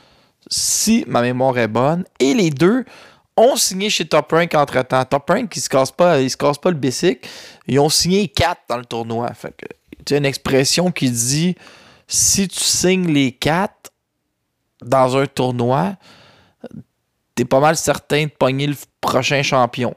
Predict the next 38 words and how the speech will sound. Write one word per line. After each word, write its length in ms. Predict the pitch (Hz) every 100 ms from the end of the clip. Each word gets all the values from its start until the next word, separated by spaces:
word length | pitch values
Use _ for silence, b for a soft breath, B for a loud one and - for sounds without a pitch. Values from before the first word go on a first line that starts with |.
| _
Tu 220 | - 127
sais, 120 | 127 120
c'est 80 |
juste 300 | 110 135 -
que, 380 | - 120 113 110 - B B B B -
ben, 180 | 107
t'as 140 | 117 113
les 120 | 120
trois 380 | - 127 123 131
autres 160 | 139
sous 100 | -
contrat, 540 | - 120 113 - 151 -
pis 140 | 135
t'es 100 | -
obligé 260 | 120 117 131
de 60 |
leur 160 | 127 117
donner, 460 | 110 117 123 123 113
euh, 80 | 120 b b b b
je 120 | - -
sais 100 | 123
pas, 200 | 117 131
des 140 | 127
petits 260 | - - 127
nananes 520 | 123 120 117 123 135
ou 40 |
d'autres 280 | 117 123 -
combats. 400 | 117 113 120 160 B B B
Donc, 220 | 160 196 160
Elander 320 | 156 160 185
Alvarez, 640 | 190 151 135 131 143 190 160 123
lui, 320 | 143 180 190 _ -
qui 120 | 120
était 180 | - -
classé 340 | 120 123 -
quatrième, 800 | 139 123 - 120 127 165 208 180
va 180 | 123 147
affronter, 640 | - 139 139 185 202 -